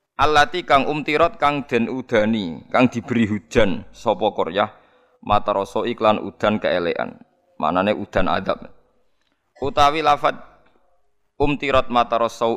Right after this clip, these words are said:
iku masdaru sa'a, iku masdari lafat sa'a bil hijarati, tegese kelawan watu. Wa ya te qaryah iku uzma qura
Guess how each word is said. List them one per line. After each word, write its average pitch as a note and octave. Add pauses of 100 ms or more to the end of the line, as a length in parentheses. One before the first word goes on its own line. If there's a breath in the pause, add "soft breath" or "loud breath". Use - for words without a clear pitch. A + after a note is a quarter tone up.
iku G2+
masdaru G2
sa'a, F2
iku A2
masdari G2
lafat F2
sa'a D#2
bil F2+
hijarati, F#2
tegese F#2 (160)
kelawan F2+
watu. - (880)
Wa A2+
ya C3+
te C3+
qaryah C3
iku B2+
uzma B2+
qura B2+